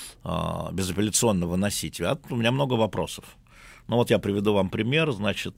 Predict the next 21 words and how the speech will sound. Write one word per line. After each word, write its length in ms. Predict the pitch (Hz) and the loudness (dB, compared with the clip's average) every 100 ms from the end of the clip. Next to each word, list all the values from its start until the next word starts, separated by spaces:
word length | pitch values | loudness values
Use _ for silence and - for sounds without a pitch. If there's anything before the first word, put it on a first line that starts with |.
| - | -10
а, 340 | 85 92 90 82 - - - - | -6 -4 -4 -8 -14 -20 -20 -14
тоже 280 | - 95 90 | -6 -4 -4
дискутировал. 760 | 87 95 110 - 104 95 90 - - - - - | -6 -6 -6 -4 0 0 -2 -4 -14 -18 -16 -4
А, 300 | 87 87 85 76 - | 0 0 0 -4 -2
позавчера 520 | 110 90 - 101 110 | -2 -2 -2 2 2
Собянин, 480 | - 90 90 95 87 | 2 0 0 0 0
давая 320 | 87 92 90 | 0 2 0
интервью, 500 | 85 87 95 95 131 | 0 -4 -4 -2 -2
говорил 340 | 104 95 95 92 | 0 0 2 0
о 60 | |
том, 200 | - 107 | 0 -4
что 180 | - 95 | -4 -4
вот 160 | 92 90 | -4 -4
детишек, 580 | 95 - 101 - - - - - - - | -6 -6 -6 -8 -12 -20 -20 -20 -20 -8
а, 400 | 90 90 87 87 | -4 -2 -2 -2
я 140 | 92 | -2
против 340 | 101 107 - - | 2 2 0 0
того, 240 | 92 90 | 0 0
чтобы, 240 | - 87 82 | -2 -6 0
говорил 320 | 92 87 87 | 2 2 2
он, 200 | 80 | -2